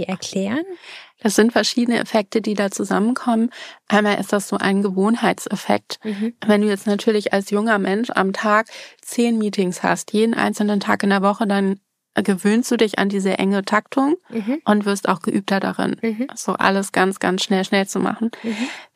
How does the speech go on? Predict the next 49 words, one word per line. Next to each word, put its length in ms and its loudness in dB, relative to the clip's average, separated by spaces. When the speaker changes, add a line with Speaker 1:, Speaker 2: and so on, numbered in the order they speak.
Speaker 2:
Wenn 140 6
du 60 4
jetzt 340 0
als 180 0
ältere 340 0
Person 400 0
zum 120 -2
Beispiel 280 -2
in 100 0
Rente 380 2
bist 260 0
und 80 2
dann 160 2
hast 180 0
du 100 -2
einmal 260 2
in 60 0
der 100 -2
Woche 240 0
den 180 2
Physiothermin, 920 2
dann 240 2
wirkt 300 4
das 120 0
auf 200 -2
einmal 260 0
in 80 -2
der 120 -2
Relation 540 0
unheimlich 540 2
groß. 500 -2
Speaker 1:
Mhm. 340 0
Speaker 2:
„Oh 60 8
je, 200 2
ich 120 -4
muss 160 -4
jetzt 200 0
in 120 -2
drei 220 0
Tagen 320 0
zu 120 -8
dieser 280 0
Physio 400 0
gehen“, 440 -2
einfach 280 4
Speaker 1:
Mhm. 80 -4
Speaker 2:
weil 100 4
der 160 0
Referenzrahmen 960 0